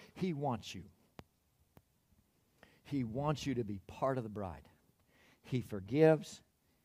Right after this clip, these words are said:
He cleanses. He restores purity. He wants you.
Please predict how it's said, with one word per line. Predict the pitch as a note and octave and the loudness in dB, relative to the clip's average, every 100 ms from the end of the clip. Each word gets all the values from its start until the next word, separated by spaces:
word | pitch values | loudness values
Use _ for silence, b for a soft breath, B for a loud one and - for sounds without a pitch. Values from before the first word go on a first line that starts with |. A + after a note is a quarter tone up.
| _ - | _ -14
He | G#2 | -12
cleanses. | - C3 C#3+ D3+ C#3+ D3 - - _ _ _ _ _ | -8 -2 0 0 -2 -4 -6 -20 _ _ _ _ _
He | - D3+ | 4 6
restores | A2 G#2 - - E3 F3 G3 F#3 - | 4 -2 -6 6 8 8 6 2 -6
purity. | - E3+ F#3 G3+ G3 G#3 G#3 G#3 - _ _ _ _ _ _ _ _ _ _ _ _ _ _ _ _ _ _ _ _ | 2 4 4 2 2 0 0 -4 -16 _ _ _ _ _ _ _ _ _ _ _ _ _ _ _ _ _ _ _ _
He | - B2+ | -8 -6
wants | G#2+ A#2+ G2+ | -4 -6 -6
you. | - | -12